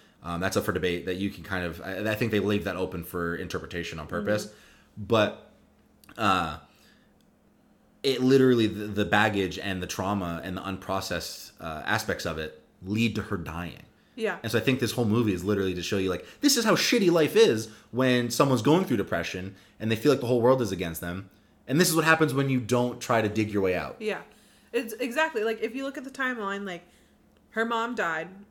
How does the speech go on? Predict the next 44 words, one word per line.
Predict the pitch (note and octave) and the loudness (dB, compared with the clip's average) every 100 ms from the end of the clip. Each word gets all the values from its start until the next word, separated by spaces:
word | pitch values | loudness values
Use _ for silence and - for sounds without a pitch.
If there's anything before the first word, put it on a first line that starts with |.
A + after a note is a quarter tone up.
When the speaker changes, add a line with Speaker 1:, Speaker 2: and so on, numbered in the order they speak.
| - | -8
Speaker 2:
and | G#3+ | -6
I | |
think | A#3+ E4 | -6 -6
they | G4 | -6
show, | - G#3+ | -4 -4
like, | F#3+ F#3 | -4 -6
it | |
had | G#3+ G3+ | -8 -6
been, | G3+ | -6
like, | F#3+ F#3 | -6 -8
a | |
year | F3 E3+ E3 D3 | -10 -8 -8 -8
or | |
something. | E3+ C3 | 0 2
Speaker 1:
It | |
had | A#2+ | 4
been | G#2 | 2
a | |
year, | F#2+ E2+ | 0 -2
yep. | G2+ - | -6 -6
Speaker 2:
And | G#3 G#3 | -8 -8
she | - G#3+ | -8 -8
still, | G#3+ - G3 F#3 | -6 -4 -2 -2
like, | F3+ E3 - _ _ _ _ _ _ _ _ _ _ _ - | -6 -8 -12 _ _ _ _ _ _ _ _ _ _ _ -10
was | G3+ F#3+ | -8 -6
not | F#3 F3 F3 | -4 -4 -6
doing | F3 D#3+ E3 | -10 -12 -12
well. | D#3+ D3+ F3 G#3 - | -10 -10 -10 -12 -18
Speaker 1:
No. | C3+ A2+ - _ _ | -16 -16 -20 _ _
Speaker 2:
And | A3 G#3 G3+ G3+ G3 F3+ - | -4 -2 -2 -4 -8 -10 -14
so | - A3 | -10 -4
then | G#3 | -4
she | G#3 B3 | -4 -8
starts | A#3 A3 G#3 | -4 -4 -4
using | G#3 G3 G3 | -6 -8 -8
this | F#3+ F#3 | -10 -12
thing | - C#4+ C#4 B3+ | -10 -8 -8 -10
to | - G#3+ G3+ G3+ G3+ | -8 -6 -4 -4 -6
escape | G#3 - F3 - | -10 -12 -12 -6
reality. | A#3+ C#4+ A3 C3 F2 | -4 -2 -4 -6 -12
Speaker 1:
Mm-hmm. | D2 C#2+ D2+ F2 - _ _ _ _ _ _ _ _ _ _ _ _ _ _ | -14 -12 -12 -12 -14 _ _ _ _ _ _ _ _ _ _ _ _ _ _
Speaker 2:
Someone | - G#3 G#3+ | -8 -4 -4
gets | A3 B3 | -6 -10
hurt | - C#4 F#3+ - | -4 -2 -2 -6